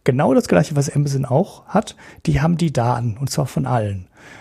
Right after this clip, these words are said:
Das heißt, die wissen, zu welcher Zeit, in welcher Region, welche Produkte gehen, wie viel Geld man damit verdienen kann, und die haben die Datenhoheit über das alles. So, dann geht einfach dieser Lieferdienst hin, baut sich selber,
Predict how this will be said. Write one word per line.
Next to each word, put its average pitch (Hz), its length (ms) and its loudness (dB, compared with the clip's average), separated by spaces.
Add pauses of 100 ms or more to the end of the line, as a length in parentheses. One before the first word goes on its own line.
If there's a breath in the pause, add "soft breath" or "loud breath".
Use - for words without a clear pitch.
Das - 180 -6
heißt, 202 360 0
die 139 120 4
wissen, 160 260 2
zu 135 180 -4
welcher 143 260 0
Zeit, 170 360 0
in 139 240 -2
welcher 147 320 0
Region, 127 460 0
welche 143 260 2
Produkte 156 520 0
gehen, 147 440 2 (440 loud breath)
wie 143 100 2
viel 127 140 0
Geld 175 180 0
man 202 140 2
damit 175 260 2
verdienen 156 500 2
kann, 156 280 2
und 143 160 2
die 139 120 0
haben 147 180 0
die 135 160 0
Datenhoheit 131 840 2
über 113 180 -2
das 113 220 -6
alles. 107 340 -6 (840)
So, 135 140 0
dann 123 220 4
geht 143 200 -2
einfach 147 240 2
dieser 127 240 -2
Lieferdienst 156 640 0
hin, 226 280 -2 (640 loud breath)
baut 131 220 2
sich - 240 -4
selber, 123 580 2